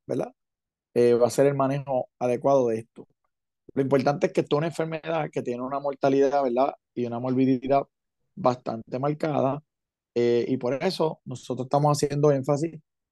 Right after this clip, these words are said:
en orientar a nuestra población, a los pacientes que nos rodean, de que, de que, de que deben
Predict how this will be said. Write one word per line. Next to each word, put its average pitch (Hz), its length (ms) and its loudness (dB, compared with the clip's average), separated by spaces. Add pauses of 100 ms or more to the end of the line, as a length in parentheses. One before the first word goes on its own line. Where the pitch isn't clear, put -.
(240)
en 135 140 0
orientar 131 440 4
a 131 100 -2
nuestra 151 240 -2
población, 147 460 0
a 156 40 0
los - 140 -2
pacientes 120 420 -14
que - 80 -12
nos 139 120 -4
rodean, 151 360 4 (760)
de 131 200 4
que, 123 580 0 (1200)
de 123 240 -2
que, 120 640 -4 (1040)
de 127 220 0
que 135 80 -4 (240)
deben 127 400 -4